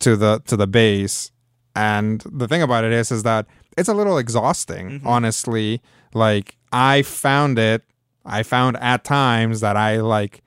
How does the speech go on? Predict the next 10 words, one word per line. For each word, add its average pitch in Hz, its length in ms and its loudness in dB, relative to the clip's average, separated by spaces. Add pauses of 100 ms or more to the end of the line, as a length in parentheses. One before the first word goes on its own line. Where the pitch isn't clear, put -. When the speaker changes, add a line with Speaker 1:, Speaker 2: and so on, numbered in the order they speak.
(140)
Speaker 1:
kind 120 180 0
of 107 140 -2
drifted 113 520 -2
off 98 520 -2 (400)
just 127 160 0
because 120 300 -2
it's, 107 160 -6
like, 101 300 -8 (240)
constant, 127 680 -2
nonstop 113 600 0